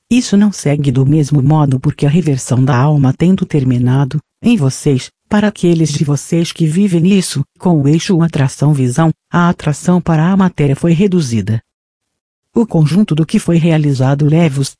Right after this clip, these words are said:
hoje, a viver coisas diferentes.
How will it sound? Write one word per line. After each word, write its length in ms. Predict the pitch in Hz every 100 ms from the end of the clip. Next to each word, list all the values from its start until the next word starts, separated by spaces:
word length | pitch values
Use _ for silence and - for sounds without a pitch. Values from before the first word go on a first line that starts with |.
| _
hoje, 360 | 156 156 127 113 - _
a 80 | 156
viver 360 | 156 147 156
coisas 420 | - 151 139 135
diferentes. 720 | 143 160 165 107 110 - -